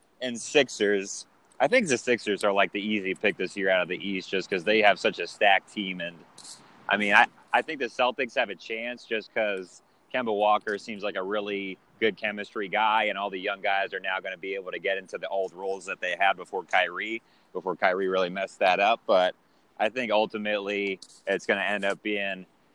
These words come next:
the Raptors versus the Sixers in the East. And then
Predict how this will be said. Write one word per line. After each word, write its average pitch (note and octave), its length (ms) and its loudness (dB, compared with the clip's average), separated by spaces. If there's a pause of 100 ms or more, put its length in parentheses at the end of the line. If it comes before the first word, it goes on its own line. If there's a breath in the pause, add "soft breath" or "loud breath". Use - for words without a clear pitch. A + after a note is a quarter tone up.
(180)
the G2+ 60 -2
Raptors G2+ 720 0
versus G2 260 -4
the F2+ 100 -6
Sixers G2+ 600 0
in G2 100 -8
the F#2+ 140 -6
East. A2+ 560 -2 (440 soft breath)
And F#2+ 220 -2
then F#2+ 480 0